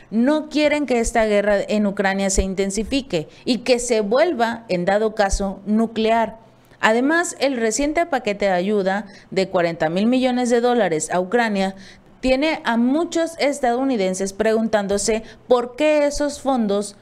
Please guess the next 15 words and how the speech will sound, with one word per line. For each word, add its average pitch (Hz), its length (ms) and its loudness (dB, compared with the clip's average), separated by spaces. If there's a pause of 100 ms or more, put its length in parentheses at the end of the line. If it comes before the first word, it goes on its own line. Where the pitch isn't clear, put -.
no 226 240 2
se 339 200 -2
pueden 285 400 0
gastar 240 420 0
en 220 100 -2
atención 180 560 -2
médica, 226 560 0 (220)
en 208 140 0
educación, 226 840 0
reparación 180 500 0
de 214 60 -4
infraestructura, 233 960 -2
todas 294 420 2
las 294 240 0
necesidades 240 880 -2